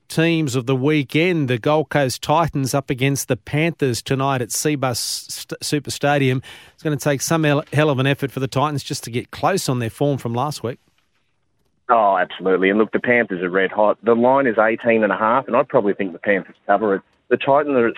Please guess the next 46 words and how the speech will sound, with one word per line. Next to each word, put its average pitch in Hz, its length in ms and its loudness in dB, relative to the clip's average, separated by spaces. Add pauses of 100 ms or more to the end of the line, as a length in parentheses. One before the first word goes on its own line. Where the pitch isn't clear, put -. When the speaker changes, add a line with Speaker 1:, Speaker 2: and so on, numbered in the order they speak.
(100)
Speaker 2:
seven 127 280 2
dollars, 143 340 4
and 113 120 4
I, 110 120 4
as 101 300 2
you - 100 -20
say, 92 160 4
I 95 160 4
just 92 180 -6
simply 95 280 -4
think 92 180 -6
it's 92 180 -10
too 110 120 2
big 92 180 0
a 95 40 2
ask, 98 380 4
and, 104 160 0 (300)
you 107 80 2
know, 95 120 -2
I 98 100 2
think 98 160 -4
this 95 100 -2
is 98 100 -6
a 92 60 -2
really, 95 340 0
uh, 95 200 4
a 92 120 2
walkover 95 480 2
for - 120 -6
the 90 60 -12
Panthers. 98 360 -2 (220)
Speaker 1:
Okay, 131 360 -4
I 139 120 -6
thought 214 180 -2
we'd 202 140 -4
look 165 140 -2
at 143 120 -4
two 175 240 0
of 147 80 0
the 123 140 -2
feature 135 360 -6
races 120 380 -6
tomorrow. 127 240 -6
There's 143 200 -4
more 185 180 0
than 120 240 -4